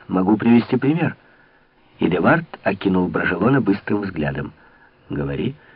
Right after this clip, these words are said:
Знаешь ли ты, кто назначен капитаном мушкетеров, кто получил должность, которая стоит выше пэрства,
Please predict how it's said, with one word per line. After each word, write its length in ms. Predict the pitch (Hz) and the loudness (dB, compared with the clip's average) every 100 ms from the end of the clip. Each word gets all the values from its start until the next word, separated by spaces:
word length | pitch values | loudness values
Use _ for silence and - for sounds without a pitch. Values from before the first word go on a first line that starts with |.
| _ _ _ | _ _ _
Знаешь 360 | 160 180 277 233 | -6 0 0 2
ли 80 | 190 | 0
ты, 260 | 170 170 151 | 0 2 0
кто 320 | - - 190 | 0 -2 2
назначен 500 | 196 165 170 165 160 | 2 2 -2 0 0
капитаном 500 | 156 143 139 139 135 | 0 0 2 4 4
мушкетеров, 840 | 127 123 - 110 98 104 123 - | 2 -2 -2 0 2 2 0 -6
кто 220 | - - 104 | -8 -2 0
получил 400 | 117 113 117 104 | 2 2 2 2
должность, 640 | 107 131 143 147 151 - | 4 4 4 0 -2 -4
которая 360 | 95 95 110 107 | -2 0 2 2
стоит 220 | 107 98 | 0 0
выше 320 | 98 113 98 | 2 2 0
пэрства, 720 | 90 98 110 110 - - 127 | 0 2 4 2 -8 -4 -4